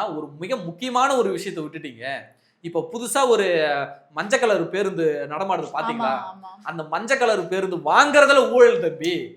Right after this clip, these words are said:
Speaker 2: ஓகே.
Speaker 1: அது உங்க, அதை பத்தி நீங்க யாருமே பேச மாட்டீங்க, யாருக்குமே தெரிய மாட்டேங்குது. ஆனா என்னன்னு சொல்லுங்க விஷயம்." அப்படின்னாக்க, இதுக்கு முன்னாடி இருந்ததுல ஒரு நீல கலர் பழைய பேருந்து,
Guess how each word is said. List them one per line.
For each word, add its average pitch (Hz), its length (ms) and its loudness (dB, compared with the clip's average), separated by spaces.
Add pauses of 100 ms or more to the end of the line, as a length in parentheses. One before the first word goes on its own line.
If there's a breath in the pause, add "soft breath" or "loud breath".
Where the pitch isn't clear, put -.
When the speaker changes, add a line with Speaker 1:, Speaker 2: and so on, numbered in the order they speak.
Speaker 2:
ஓகே. 262 180 -14
Speaker 1:
அது - 240 -2
உங்க, 208 200 -6
அதை 240 220 0
பத்தி 247 220 0
நீங்க 247 160 -4
யாருமே 254 380 6
பேச 247 240 -2
மாட்டீங்க, 220 260 -4
யாருக்குமே 254 440 4
தெரிய 233 220 -2
மாட்டேங்குது. 185 320 -4
ஆனா 208 140 -2
என்னன்னு 196 340 -8
சொல்லுங்க 185 380 -8
விஷயம்." 160 300 -12
அப்படின்னாக்க, 135 440 -14 (560 soft breath)
இதுக்கு 233 240 -8
முன்னாடி 269 340 0
இருந்ததுல 226 340 0
ஒரு 208 60 -4
நீல 247 220 0
கலர் 185 300 0
பழைய 220 320 6
பேருந்து, 170 340 -4